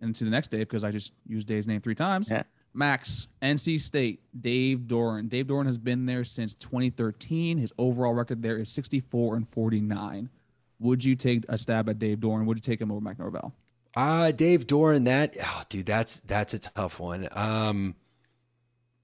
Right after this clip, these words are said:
Speaker 3: oh, dude, I just, I don't know. I mean, the guy looks like, he kinda looks like Andre the Giant a little bit from,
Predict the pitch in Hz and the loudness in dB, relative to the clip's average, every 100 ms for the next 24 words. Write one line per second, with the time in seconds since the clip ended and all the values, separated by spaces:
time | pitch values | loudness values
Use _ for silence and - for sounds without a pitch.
0 | _ - _ - - - - 92 95 - | _ -20 _ -12 -12 -12 -10 -8 -6 -8
1 | 104 127 - 123 151 135 117 - _ _ | -8 -8 -6 -4 -2 0 -2 -6 _ _
2 | - 95 95 85 62 92 92 127 143 98 | -14 -10 -8 -8 -10 -10 -6 -2 -2 -4
3 | 98 92 123 117 - 107 104 95 - - | -10 -8 -8 -8 -6 -2 -2 -2 -6 -20
4 | _ _ _ _ _ _ _ _ _ _ | _ _ _ _ _ _ _ _ _ _
5 | - - - _ _ _ - 123 147 151 | -14 -14 -20 _ _ _ -6 -4 -2 -2
6 | 117 87 117 120 110 - - 57 82 113 | -4 -4 -4 -4 -4 -6 -8 -8 -6 -4
7 | 120 - _ - - 110 117 113 117 120 | -6 -8 _ -18 -8 -4 -2 0 0 0
8 | - 73 64 76 | -4 -12 -12 -14